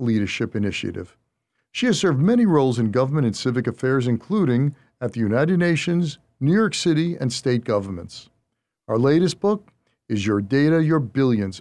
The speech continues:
Unraveling and Simplifying Big Tech. Jane's book is a guide to using everyday tech from Google searches and Amazon to G P S and Facebook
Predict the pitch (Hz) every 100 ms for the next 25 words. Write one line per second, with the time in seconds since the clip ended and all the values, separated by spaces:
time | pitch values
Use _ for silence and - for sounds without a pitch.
0 | - 110 101 117 143 151 170 180 180 113
1 | 101 - 180 156 139 117 123 117 123 113
2 | 113 110 - 98 87 _ _ _ _ _
3 | _ _ _ _ _ - 247 294 170 -
4 | 160 - 117 107 104 127 123 110 113 -
5 | 120 110 110 127 147 151 196 180 185 -
6 | 127 - 110 107 131 147 143 - 151 147
7 | 151 120 120 143 147 139 147 - 104 151
8 | 147 147 147 151 123 - 165 156 - 117